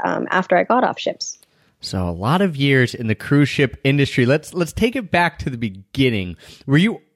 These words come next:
Speaker 2: always someone who loved to travel? How did this all begin? Both your, you know, your travel journeys and the cruise ships. Like, when did that come to be part of it?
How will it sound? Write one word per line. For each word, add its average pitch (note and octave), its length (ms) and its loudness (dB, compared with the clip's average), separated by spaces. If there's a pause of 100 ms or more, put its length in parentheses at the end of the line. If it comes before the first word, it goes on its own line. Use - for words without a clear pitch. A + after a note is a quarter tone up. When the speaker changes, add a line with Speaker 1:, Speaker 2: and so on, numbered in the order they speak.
Speaker 2:
always F#3 360 6
someone E3 280 0
who C#3+ 140 0
loved C#3 540 0 (220)
to C3 100 -4
travel? D3 560 -2
How F#3+ 260 2
did G3+ 380 -2 (120)
this C3 380 -2
all D#3+ 200 2
begin? A#2 680 -2
Both C#3+ 360 2
your, B2+ 420 2
you C3+ 100 -8
know, G2 260 -4 (140)
your G#2+ 180 -4
travel G3 400 0
journeys C3+ 380 2
and C#3+ 460 0 (260)
the B2+ 80 0
cruise A#3 320 0
ships. - 240 -4
Like, G#2+ 160 -2
when D#3 180 4
did C3+ 220 0
that E3+ 280 0
come G2 380 -4
to - 80 -8
be F#2+ 200 -4
part F#2 280 -2
of D#2+ 100 -6
it? - 120 -12